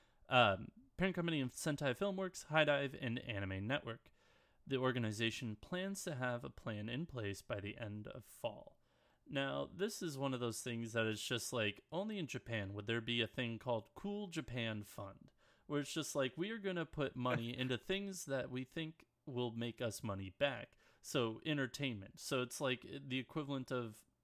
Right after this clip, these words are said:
Speaker 1: the U S government putting money into Disney and being like, "Cool, produce us some shit that will make us some money."
Speaker 2: Well, reading through it too, it's not just,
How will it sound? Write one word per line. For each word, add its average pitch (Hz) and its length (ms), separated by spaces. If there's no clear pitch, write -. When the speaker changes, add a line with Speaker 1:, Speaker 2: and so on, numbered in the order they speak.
Speaker 1:
the 120 180
U 135 200
S - 200
government 117 500
putting 113 260
money 110 360
into 123 200
Disney 113 560
and 101 120
being 107 220
like, 101 260
"Cool, 139 380
produce 151 460
us 170 120
some - 220
shit - 320
that 123 140
will 117 120
make 107 260
us 107 120
some 110 220
money." 117 460
Speaker 2:
Well, 214 300
reading 180 380
through 170 220
it 135 100
too, 160 160
it's 143 260
not 139 300
just, 131 340